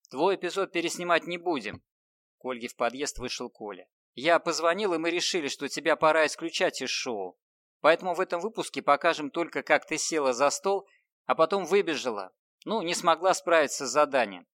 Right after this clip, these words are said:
Ты же знаешь, что ты не настоящий провидец. Надеюсь, у тебя к нам претензий нет». «Что?» Ольга слушала его краем уха. Что-то не давало ей покоя.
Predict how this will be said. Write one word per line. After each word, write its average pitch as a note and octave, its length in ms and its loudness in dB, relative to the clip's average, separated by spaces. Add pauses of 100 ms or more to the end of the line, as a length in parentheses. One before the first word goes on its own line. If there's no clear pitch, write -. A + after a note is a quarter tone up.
(400)
Ты F3 140 -2
же F3 120 -2
знаешь, F#3 360 -2
что - 160 -6
ты C3+ 140 -6
не B2+ 100 -4
настоящий C3 600 0
провидец. B2 720 -4 (420)
Надеюсь, F#3 420 0
у E3+ 40 -10
тебя E3 260 0
к - 60 -6
нам D3+ 180 0
претензий C#3+ 580 -4
нет». G#2 260 -8 (840)
«Что?» G3 420 0 (420)
Ольга B2 260 -4
слушала C3+ 440 -4
его A#2 160 -4
краем B2+ 400 0
уха. - 400 -8
Что-то - 380 -4
не C#3+ 120 -2
давало C3 340 2
ей B2 200 -4
покоя. G#2 580 -2